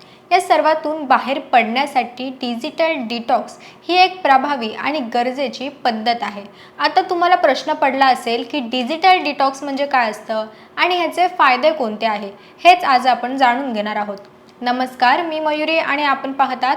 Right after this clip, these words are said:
मुंबई आउटलुक. डिजिटल डिटॉक्स म्हणजे काही काळांसाठी सर्व डिजिटल माध्यमांपासून म्हणजे मोबाईल, सोशल मीडिया, गेम्स, इंटरनेट यांपासून संपूर्ण विश्रांती घेणे.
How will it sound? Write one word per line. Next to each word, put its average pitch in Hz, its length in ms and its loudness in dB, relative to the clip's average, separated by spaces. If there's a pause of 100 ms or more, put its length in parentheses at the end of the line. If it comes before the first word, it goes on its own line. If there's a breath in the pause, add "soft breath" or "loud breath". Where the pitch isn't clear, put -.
मुंबई 285 360 -2
आउटलुक. 214 380 -8 (140)
डिजिटल 359 560 2
डिटॉक्स 294 500 2
म्हणजे 269 300 0
काही 262 300 -2
काळांसाठी 262 800 0
सर्व 330 380 -2
डिजिटल 320 540 0
माध्यमांपासून 254 840 -4
म्हणजे 226 320 -4
मोबाईल, 226 540 -4
सोशल 269 500 -6
मीडिया, 269 300 0
गेम्स, 240 440 -4 (200)
इंटरनेट 277 560 0 (340 loud breath)
यांपासून 311 560 0 (180)
संपूर्ण 302 480 -2 (160)
विश्रांती 254 560 -2
घेणे. 208 260 -10